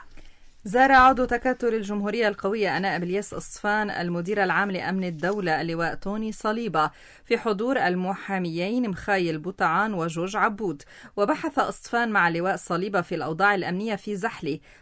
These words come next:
ولا سيما السرقات المتكررة في المدينة الصناعية. وأكد له متابعة هذا الموضوع وتكثيف الجهود لضبط الأمن في هذه المنطقة، واعداً بالبدء بتسيير دوريات لأمن الدولة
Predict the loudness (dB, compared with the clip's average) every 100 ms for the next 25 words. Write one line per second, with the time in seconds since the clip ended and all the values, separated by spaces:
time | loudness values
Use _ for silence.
0 | -10 -6 -4 0 2 2 0 -4 -6 -4
1 | -2 -2 -2 -4 -2 -4 -2 -2 0 -2
2 | -2 -4 -2 -4 -4 -4 -4 0 2 2
3 | 2 0 -2 _ _ 0 2 2 0 -2
4 | 0 0 0 -2 -4 -4 2 4 4 2
5 | -4 -4 -2 -2 -2 0 4 6 6 -2
6 | -16 -6 -2 -2 0 0 2 0 0 -2
7 | 0 0 2 2 2 -2 -2 -2 -2 0
8 | 2 0 -2 -2 0 0 0 -2 0 0
9 | 2 0 0 -18 -14 2 8 8 8 2
10 | -2 -2 -2 0 -2 -4 -6 -4 -4 -6
11 | -6 -6 -2 0 0 0 0 0 0 0
12 | -2 -2 -2 -2 -2 0 2